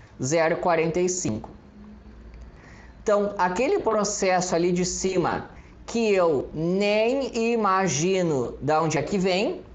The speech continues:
eu estou trazendo aqui como uma curiosidade, eu nem imagino o que está por trás disso daí, não parei para pensar. E você transforma o canjirão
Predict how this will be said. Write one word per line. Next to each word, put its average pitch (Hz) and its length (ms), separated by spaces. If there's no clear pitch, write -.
eu - 80
estou 175 240
trazendo 175 380
aqui 175 180
como 175 240
uma 165 220
curiosidade, 165 880
eu 117 100
nem 160 180
imagino 180 600
o 175 80
que 185 100
está 180 260
por 175 160
trás 151 400
disso 147 280
daí, 208 420
não 147 180
parei 160 220
para 151 200
pensar. 160 580
E 214 580
você 190 220
transforma 214 640
o 185 140
canjirão 226 800